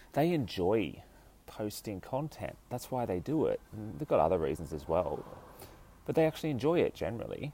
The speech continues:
the ones who keep it up consistently. So my advice to anyone out there who really doesn't enjoy a particular part of their business, if it's really necessary,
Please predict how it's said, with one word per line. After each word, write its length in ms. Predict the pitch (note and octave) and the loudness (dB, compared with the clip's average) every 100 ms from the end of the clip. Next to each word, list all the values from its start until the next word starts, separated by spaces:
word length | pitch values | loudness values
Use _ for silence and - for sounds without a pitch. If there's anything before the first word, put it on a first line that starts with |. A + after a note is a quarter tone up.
| - | -6
the 60 | G2 | 0
ones 220 | A2 G2+ | 0 0
who 80 | - | -6
keep 240 | - F2 | -4 -4
it 80 | - | -2
up 180 | D#2 - | -4 -4
consistently. 720 | - - E2+ - - - - - - - - - - - - | -10 -8 -6 -6 -8 -12 -14 -20 -20 -20 -20 -20 -20 -20 -12
So 380 | - D#3 D#3 - - - - - | 2 6 6 4 -4 -20 -12 -2
my 500 | D#3 F#3 G3+ D3 E2 | 2 2 2 2 0
advice 440 | G2+ F#2+ F2+ G2 - | -2 4 6 6 2
to 80 | F#2 | -2
anyone 260 | F2+ D#2+ | 0 0
out 240 | D#2+ G2 - | 0 -2 2
there 220 | E2 D#2+ | 2 2
who 440 | G#2+ G2 F2+ F2 F2+ - - - - - - - | 0 0 2 0 -4 -18 -20 -20 -20 -20 -20 -2
really 280 | B2 C3 G#2 | 2 4 4
doesn't 360 | D#2 G2+ G#2+ | 6 4 4
enjoy 420 | F2 D#2+ E2+ F#2 E2+ | -2 0 4 4 4
a 40 | |
particular 840 | - - G2 - G2 E2+ D#2 D2+ - - - - - | 0 -8 -10 -2 0 4 4 2 -4 -20 -20 -20 -18
part 280 | - G2 G2+ | 0 6 6
of 80 | F2 | 4
their 120 | D2+ | -2
business, 500 | D2 D#2+ - A#1+ - | -4 -6 -6 -8 -4
if 100 | A#2 | 0
it's 200 | C3+ - | 0 -2
really 260 | A#2 D#3+ B2 | 0 2 2
necessary, 840 | F2 A2 - - F#2+ D#2 C#2+ E2+ | 2 -2 -2 -4 0 0 0 -4